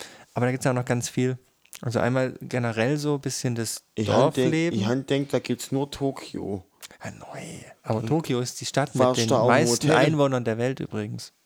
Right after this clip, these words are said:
Speaker 1: In keiner, keiner Stadt leben mehr Einwohner.
Speaker 2: Ich dachte Mexico City.
Speaker 1: Mhm.
Speaker 2: Ah nee, ah, flächenmäßig die größte.
Speaker 1: Und,
Speaker 2: Ja.
Speaker 1: und was mich ganz arg reizen würde, wäre Hokkaido. Das ist im Norden, so eine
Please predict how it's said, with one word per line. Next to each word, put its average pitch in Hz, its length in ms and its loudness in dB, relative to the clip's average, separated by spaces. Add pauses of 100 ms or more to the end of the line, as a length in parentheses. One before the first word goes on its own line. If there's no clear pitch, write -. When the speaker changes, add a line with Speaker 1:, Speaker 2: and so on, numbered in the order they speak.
(200)
Speaker 1:
In 123 100 -8
keiner, 123 360 -2 (120)
keiner 127 240 -2
Stadt 123 240 -4
leben 117 240 -4
mehr 117 140 -4
Einwohner. 117 340 -8
Speaker 2:
Ich - 120 -20
dachte 107 300 -6
Mexico 104 380 -6
City. 104 360 -8 (100)
Speaker 1:
Mhm. 151 120 -6
Speaker 2:
Ah 123 80 0
nee, 127 140 2
ah, 113 200 0
flächenmäßig 117 580 -8
die - 140 -20
größte. - 380 -16 (1120)
Speaker 1:
Und, 120 260 0
Speaker 2:
Ja. - 40 -14 (380)
Speaker 1:
und - 260 -2
was 131 160 0
mich 165 180 0
ganz 147 200 2
arg 135 140 0
reizen 135 280 2
würde, 123 240 0
wäre 117 160 0
Hokkaido. 117 500 -2 (440)
Das 127 200 -8
ist - 180 -8
im 117 460 -4
Norden, 120 420 -2 (520)
so - 120 -8
eine 123 100 -2